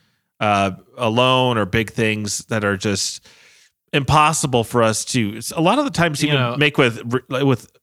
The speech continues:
Speaker 1: modern technology. And I'm like, "How did they move this stone? How did they make it, move those big heads on Easter Island? Who made Stonehenge?" I mean, obviously it was giants, right? But a lot of people don't want to think about these things. People don't care about the ancient world.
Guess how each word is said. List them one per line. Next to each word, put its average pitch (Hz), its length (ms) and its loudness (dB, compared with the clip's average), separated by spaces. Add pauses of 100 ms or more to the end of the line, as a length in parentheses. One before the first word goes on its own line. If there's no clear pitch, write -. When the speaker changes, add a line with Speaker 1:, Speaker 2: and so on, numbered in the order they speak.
(220)
Speaker 1:
modern 147 340 2
technology. 131 800 0
And 123 100 -2
I'm 127 160 -2
like, 120 280 -2
"How 143 180 -2
did 165 120 -2
they 156 80 0
move 123 200 -2
this 135 180 -2
stone? 190 300 0
How 113 80 2
did 117 100 0
they 113 100 0
make 113 160 -2
it, - 100 -8 (220)
move 117 220 -2
those 107 160 0
big 104 220 -2
heads 110 200 -2
on 104 100 -2
Easter 107 280 -2
Island? 127 380 0 (800)
Who 147 640 4 (200)
made 110 440 0
Stonehenge?" 117 760 0 (200)
I 113 60 -6
mean, 101 140 -2
obviously 98 380 -2
it 98 60 0
was 110 160 -2
giants, 156 520 -2
right? 107 280 -4
But - 200 -8 (460)
a 120 40 -6
lot 127 140 -2
of 151 40 -12
people 151 200 -6
don't 131 240 -2
want 123 260 -2
to 117 200 -2
think 151 220 -6
about 95 200 -2
these - 200 -8
things. - 400 -8
People 131 260 -2
don't 139 180 2
care 139 180 2
about 123 180 0
the 120 140 -2
ancient 123 280 -4
world. 120 420 2